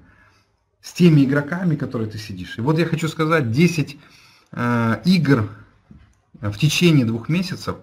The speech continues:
человек проживает все равно, что он десять-пятнадцать лет проживет в реальной жизни, в реальном бизнесе, когда он будет строить. И вот нам нужны такие профессионалы, которые будут понимать в инвестировании, в финансах,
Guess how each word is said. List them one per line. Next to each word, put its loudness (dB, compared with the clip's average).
человек 2
проживает 4
все -4
равно, 2
что -6
он 0
десять-пятнадцать -6
лет -4
проживет -6
в -12
реальной -2
жизни, 0
в -4
реальном 0
бизнесе, -4
когда -2
он 0
будет -8
строить. -16
И -8
вот 2
нам 6
нужны 4
такие -2
профессионалы, -2
которые -2
будут 0
понимать 2
в -2
инвестировании, -2
в -20
финансах, -4